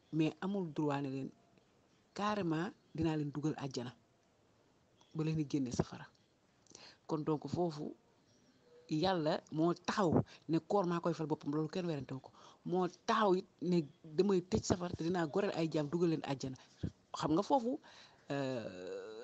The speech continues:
Seydina Muhammad sallallahu alayhi wasallam moo gën ñëpp de, mais taxawul ne dinaa tëj safara bàyyi Seydina Muhammad sallallahu alayhi wasallam mu goreel ku ko neex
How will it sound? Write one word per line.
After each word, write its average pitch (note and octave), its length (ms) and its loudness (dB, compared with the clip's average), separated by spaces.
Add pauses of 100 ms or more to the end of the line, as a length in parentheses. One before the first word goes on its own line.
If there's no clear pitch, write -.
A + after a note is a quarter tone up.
Seydina B3 300 2
Muhammad F#3+ 120 0
sallallahu - 40 -6
alayhi - 0 -
wasallam E3+ 240 0
moo F3+ 160 0
gën E3+ 160 4
ñëpp F3+ 180 -2
de, D3 140 0
mais E3 240 2
taxawul A#3 360 2
ne E3+ 120 0 (960)
dinaa F#3+ 320 0
tëj A3 260 -2
safara D#3+ 240 4
bàyyi E3 220 2
Seydina F3 300 2
Muhammad D#3 80 -2
sallallahu D3+ 180 0
alayhi - 0 -
wasallam - 0 -
mu D#3+ 80 0
goreel D3 240 2
ku - 80 -6
ko E3+ 140 -2
neex C3 220 -2